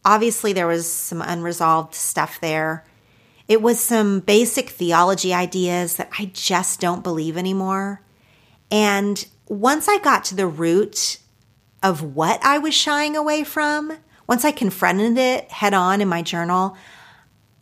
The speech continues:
I realized that it just, it started to bother me less. It was truly that age-old thing about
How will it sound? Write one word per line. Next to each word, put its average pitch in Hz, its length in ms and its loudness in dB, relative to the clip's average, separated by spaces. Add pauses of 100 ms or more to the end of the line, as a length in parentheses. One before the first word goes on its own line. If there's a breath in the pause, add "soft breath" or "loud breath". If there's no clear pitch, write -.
I 233 100 2
realized 226 320 2
that 214 80 2
it 190 140 2
just, - 320 -6
it 202 120 -4
started 185 320 0
to 202 80 -4
bother 160 280 0
me 156 140 -4
less. - 560 -4 (580)
It 220 80 2
was 233 200 -2
truly 302 420 -2
that 262 220 2
age-old 202 400 0
thing 185 180 -2
about 160 340 0